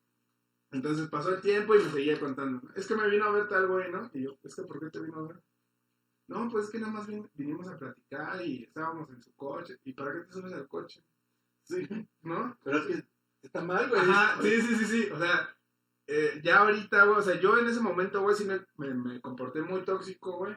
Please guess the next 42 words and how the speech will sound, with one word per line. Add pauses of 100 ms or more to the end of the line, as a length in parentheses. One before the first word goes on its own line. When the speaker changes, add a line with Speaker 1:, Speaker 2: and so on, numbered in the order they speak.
(420)
Speaker 1:
Después
entendí,
güey,
que
ella
también
generaba
mucho
ese
tipo
de
actitudes, (320)
pero
yo
estaba
mal
porque
yo
me
quedé,
güey.
Speaker 2:
Sí,
güey.
Speaker 1:
O
sea,
yo
al
momento
de
darme
cuenta
de
que
ella
como
que
me
daba
así
como
picones,
güey,